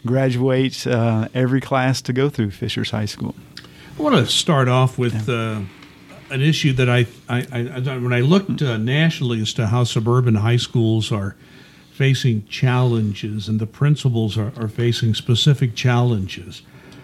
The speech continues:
Speaker 2: the, the issue of growing diversity in the suburban, large suburban high schools, that's con-, it's been going on for a while here, as a matter of fact. When I moved to Fishers in nineteen ninety-one, it was not at all. It was less than ten thousand people. It was not a diverse community.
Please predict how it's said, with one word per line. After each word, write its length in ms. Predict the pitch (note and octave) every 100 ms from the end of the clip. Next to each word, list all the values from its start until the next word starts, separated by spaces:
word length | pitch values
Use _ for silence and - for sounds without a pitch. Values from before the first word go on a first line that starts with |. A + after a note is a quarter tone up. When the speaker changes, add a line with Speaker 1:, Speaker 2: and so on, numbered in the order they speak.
| - - _
Speaker 2:
the, 120 | D#3 D#3+
the 180 | C#3 F3
issue 220 | A#3 G#3
of 160 | D3 G#2
growing 420 | B2+ B2+ C3+ A#2+
diversity 640 | G#2+ G2+ A2+ A#2 C#3 B2+ A#2+
in 80 | A2
the 80 | G#2
suburban, 540 | B2 A2+ A#2+ A#2 G#2+
large 280 | A2+ B2 A#2
suburban 360 | G#2 A2+ A2+ G2+
high 240 | A#2 B2
schools, 420 | - - A#2+ A#2
that's 220 | C3+ D#3
con-, 260 | - C#3+ A#2+
it's 180 | - C3
been 180 | - B2+
going 260 | D#3 E3 C#3
on 140 | C#3
for 160 | B2+ A2+
a 60 |
while 400 | G#2+ B2+ D#3+ G2+
here, 280 | - D#3 B2+
as 120 | G2
a 40 | A2
matter 280 | A2 G2+
of 80 | G2
fact. 320 | - A2 A2
When 100 | A#2+
I 140 | B2 D#3+
moved 280 | B2 F#3 C3+
to 60 |
Fishers 480 | F#2+ D#3 E3+ G#2 G2+
in 60 | A2
nineteen 400 | A#2 B2+ B2 A2+
ninety-one, 680 | A#2 G#2+ F#2+ B2 E3+ - A2+
it 520 | - - - - -
was 180 | B2 A#2
not 240 | B2+ C3
at 80 | A#2
all. 300 | C3 B2 A2
It 60 | A2+
was 120 | B2+
less 160 | A#2+
than 100 | -
ten 240 | G#2+ C#3 B2+
thousand 440 | C3 B2+ A#2 G2
people. 600 | A#2 C3 B2 C3+ C3+ A#2+
It 100 | G#2
was 180 | G#2 G2+
not 280 | A2 A#2 C3+
a 80 | A2+
diverse 380 | A2 A#2 A2+
community. 580 | - - A2+ A2+ A2 D3+